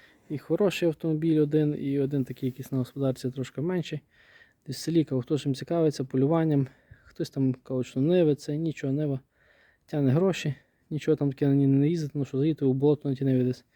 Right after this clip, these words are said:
В ліс приїдете, ну, що це на ваш карман. Зразу "Жигулькою" під'їдете під, під ліс. Добре, не в ліс, але під ліс під'їдете і дешевше в ремонті, нічого такого тут немає. Складного, бо, щоб то зробити, робиться,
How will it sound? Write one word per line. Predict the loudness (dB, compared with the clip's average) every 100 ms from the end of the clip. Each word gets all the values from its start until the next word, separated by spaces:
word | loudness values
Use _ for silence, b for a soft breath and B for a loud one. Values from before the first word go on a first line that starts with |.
| b b b b 0
В |
ліс | 0 0
приїдете, | 2 2 2
ну, | -4
що | -4
це | -2
на | 0
ваш | 0
карман. | 0 2 2 0 b b -6
Зразу | -2 0 0
"Жигулькою" | 0 0 0 0 -2
під'їдете | -2 0 2 2 -4
під, | -8 -4
під | -2 2
ліс. | 2 2 -8 b b b b b 2
Добре, | 2 6
не | 4
в | 6
ліс, | 2 0
але | -2
під | -2 -2
ліс | -2 -4
під'їдете | -6 -4 2 2 2 -2
і | -2
дешевше | -2 -2 -2 0
в | 2
ремонті, | 2 2 -2 -2
нічого | -2 -2
такого | -2 -6
тут | -4 -2
немає. | 0 0 -4 b b b b b b b b b b _ _
Складного, | -8 0 4 6 4
бо, | 2 -2 B B B
щоб | -6 -2
то | 0
зробити, | 2 2 2 2
робиться, | 0 0 -2